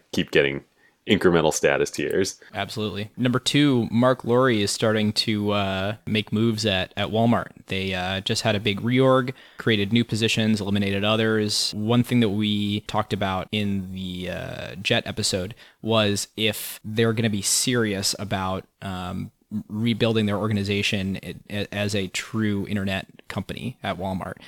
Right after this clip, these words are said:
Speaker 2: and if they're gonna sorta be able to, to move that, uh, almost reverse acquired D N A of Jet and, and kind of, like, infuse that in Walmart.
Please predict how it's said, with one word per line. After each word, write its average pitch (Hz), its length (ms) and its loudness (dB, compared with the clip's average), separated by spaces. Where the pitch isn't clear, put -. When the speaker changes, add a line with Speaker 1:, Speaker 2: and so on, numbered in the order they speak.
Speaker 2:
and 104 100 0
if 98 80 -2
they're 104 140 0
gonna 107 200 0
sorta 95 380 -2
be 120 200 6
able 107 240 4
to, 95 340 0
to - 220 0
move 101 520 2
that, 95 400 -4
uh, 92 200 -8
almost 107 280 0
reverse 104 520 0
acquired 98 680 -2
D 107 180 4
N 92 140 2
A 95 420 0
of 98 220 -6
Jet 98 320 0
and, 92 260 -6
and 95 240 -4
kind 107 160 -2
of, 90 80 -6
like, 113 160 -6
infuse 98 460 -2
that 101 160 0
in 95 120 -4
Walmart. 95 360 -2